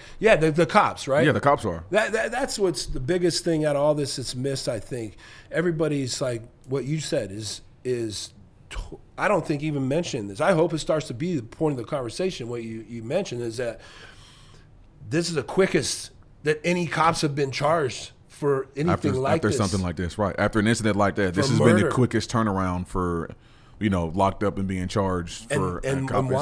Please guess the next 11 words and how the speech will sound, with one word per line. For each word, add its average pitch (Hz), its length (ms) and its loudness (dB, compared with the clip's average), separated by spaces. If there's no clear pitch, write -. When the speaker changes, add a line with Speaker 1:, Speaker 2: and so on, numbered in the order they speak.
Speaker 2:
assassination. 135 220 -2
Speaker 1:
And - 20 0
who 147 160 4
are 160 100 4
these 170 200 0
cops? - 440 -12
Speaker 2:
They're 87 220 -6
all 104 80 0
black. 160 320 0
Speaker 1:
All 95 260 -14
black. 135 400 -14